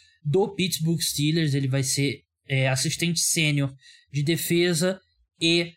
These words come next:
treinador de linebackers. Ele que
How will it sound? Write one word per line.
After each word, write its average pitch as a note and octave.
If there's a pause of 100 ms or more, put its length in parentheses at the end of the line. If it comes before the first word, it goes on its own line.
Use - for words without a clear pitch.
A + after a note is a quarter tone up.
(240)
treinador D3+
de C#3
linebackers. C#3+
Ele C#3+ (180)
que C#3